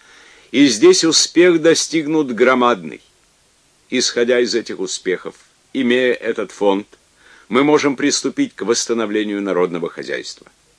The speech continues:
Мы знаем, что эти успехи достигнуты ценою громадных лишений, голода и бескормицы в крестьянстве,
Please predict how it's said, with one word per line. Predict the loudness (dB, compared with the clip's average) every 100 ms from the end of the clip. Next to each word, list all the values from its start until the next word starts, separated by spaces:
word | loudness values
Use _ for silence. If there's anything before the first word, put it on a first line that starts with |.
| _ -20 -20 -6
Мы | 2 2
знаем, | 4 2 4 2 0
что | 0 0
эти | 2
успехи | 2 0 -2 0 0 0
достигнуты | 2 2 0 -4 -2 -2 -2 -2
ценою | 0 0 2 2 2
громадных | 4 2 2 0 -2 -4 -4
лишений, | -4 -4 -2 0 -2 -4
голода | -6 2 4 6 2 0
и | -4
бескормицы | -2 -2 -4 -6 -2 0 -2 -6 -8 -10
в | -10
крестьянстве, | -12 -10 -10 -8 -8 -8 -12 -14